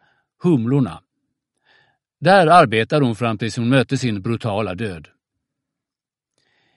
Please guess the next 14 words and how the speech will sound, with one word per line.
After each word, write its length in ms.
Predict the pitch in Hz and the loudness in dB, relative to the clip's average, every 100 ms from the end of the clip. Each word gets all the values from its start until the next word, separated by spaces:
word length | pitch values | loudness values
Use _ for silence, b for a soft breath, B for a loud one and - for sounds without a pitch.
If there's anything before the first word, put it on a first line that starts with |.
| _ | _
I 260 | 143 143 | 0 2
denna 380 | 151 175 190 185 | 2 2 4 2
förening 640 | 196 190 127 110 110 113 123 | 2 0 0 0 -2 -4 -4
hade 200 | 123 127 | -4 -2
hon 120 | 123 | -2
flera 340 | - 170 127 139 | -2 0 2 2
olika 540 | 143 113 135 151 110 | 0 -2 -2 -2 -4
förtroendeuppdrag. 1000 | 104 113 139 107 92 85 - 101 90 101 _ _ _ _ _ _ _ _ _ | -4 -4 -4 -4 -6 -12 -10 -10 -12 -18 _ _ _ _ _ _ _ _ _
Dels 420 | 131 151 208 208 | -2 2 2 0
var 100 | 160 | 0
hon 120 | 139 | 2
med 120 | 147 104 | 2 -2
i 60 | |
styrelsen, 840 | 98 - 147 123 160 143 104 85 | -4 -4 -2 -2 -4 -6 -6 -8